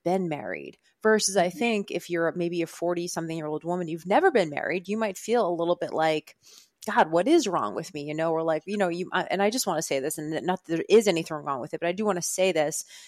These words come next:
Speaker 1: and a lot of things I feel like I've said on this episode come off cringe, but I also just wanna, like, I just wanna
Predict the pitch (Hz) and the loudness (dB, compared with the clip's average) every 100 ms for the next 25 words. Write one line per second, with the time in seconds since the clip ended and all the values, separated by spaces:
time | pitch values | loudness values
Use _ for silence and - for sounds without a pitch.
0 | - 185 185 190 202 185 170 156 151 156 | -2 2 4 4 4 0 -2 -2 -4 -4
1 | 151 170 151 147 - - - 147 147 - | -4 -2 -2 -2 -4 -2 0 0 -2 -6
2 | _ _ _ _ _ _ - 208 196 147 | _ _ _ _ _ _ -2 2 4 4
3 | - - 240 196 165 160 175 170 190 202 | 0 -2 2 2 2 0 0 4 4 2
4 | 175 170 - 170 151 143 _ 151 143 - | 0 -2 -4 -4 -4 -8 _ 0 0 -2
5 | - 190 196 185 | 0 0 2 0